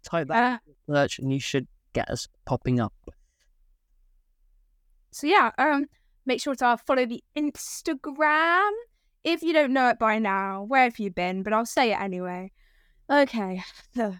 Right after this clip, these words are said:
Speaker 2: <clears throat> at the underscore stupid underscore opinion underscore of underscore teenagers. We post some great stuff on there.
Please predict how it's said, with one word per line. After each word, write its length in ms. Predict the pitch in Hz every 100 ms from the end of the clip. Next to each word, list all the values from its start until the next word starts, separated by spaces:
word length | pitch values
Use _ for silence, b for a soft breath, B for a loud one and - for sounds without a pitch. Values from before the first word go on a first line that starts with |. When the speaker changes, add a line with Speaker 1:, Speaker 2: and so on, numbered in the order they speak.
| _ _ _
Speaker 2:
<clears throat> 600 | - 269 _ _ _ _
at 160 | 277 277 240
the 400 | 233 311 403 403 -
underscore 520 | 262 262 269 - 240 240
stupid 480 | - - 359 - -
underscore 480 | 220 220 220 - 208 _
opinion 520 | 226 - 453 403 349 320 -
underscore 520 | 226 214 - 208 202 _
of 220 | 311 330 _ _
underscore 500 | 233 226 - 240 220 -
teenagers. 840 | - 190 190 190 196 190 196 - -
We 100 | 262
post 200 | 339 330
some 100 | 285
great 220 | 311 269
stuff 200 | - 269
on 80 | 247
there. 320 | 240 240 233